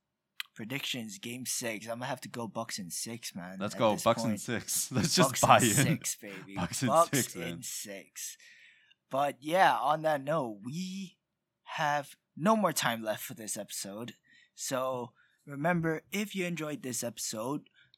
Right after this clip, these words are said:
Speaker 1: do share it with your friends if you think that they'll enjoy it as well. Episodes three and four are still being edited, but it's almost done, and we're gonna release it soon, so don't worry, you'll be seeing it soon.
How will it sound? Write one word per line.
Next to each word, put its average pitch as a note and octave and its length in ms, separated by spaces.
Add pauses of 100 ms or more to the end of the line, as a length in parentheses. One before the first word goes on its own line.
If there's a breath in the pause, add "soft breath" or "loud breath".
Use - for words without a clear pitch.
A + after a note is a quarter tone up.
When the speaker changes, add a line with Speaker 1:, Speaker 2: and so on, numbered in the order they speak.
Speaker 1:
do G3+ 140
share C#3 240
it A2 100
with D#3 240
your D3 100
friends A#2+ 460
if A#2+ 240
you A2+ 160
think A2 300
that G#2 280
they'll G#2 220
enjoy G#2 420
it G2 80
as G2 240
well. G3 320 (400)
Episodes D3 460
three G#3 340
and G#3 260
four D#3 360
are C#3+ 260
still - 500
being E3 300
edited, B2+ 460 (380)
but B2 120
it's A#2 160
almost D#3+ 380
done, D#3+ 320 (200)
and A2 120
we're A2 60
gonna A#2 180
release A2 420
it B2+ 80
soon, A#2 340
so F#2+ 160
don't A2 240
worry, A#2+ 480
you'll G#2+ 140
be G#2 120
seeing G2 280
it F#2 120
soon. E3+ 360